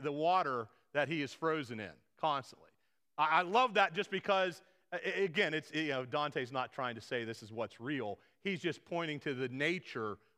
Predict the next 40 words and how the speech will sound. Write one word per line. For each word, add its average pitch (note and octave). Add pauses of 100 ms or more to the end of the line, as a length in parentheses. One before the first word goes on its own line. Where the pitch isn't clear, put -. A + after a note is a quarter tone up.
of B2
Satan. C#3 (720)
That E3
is E3
his B2+
nature, C3+ (640)
to D3+
lie C#3+ (180)
and A#2
to C3+
rebel A#2+ (320)
and C3
to -
kill. C3+ (1300)
It's -
not E3
a G#3
nature G#3
he A3
was F#3+
given G#3+
at G#3
his G3+
creation, G#3 (720)
but D#3+
it F3
is D3
what F3
he G3
became D3 (360)
by D3
his D3+
own C3+
choice. A#2 (1120)
And A2+
he E3
seems G3
to E3+
be F#3
that E3+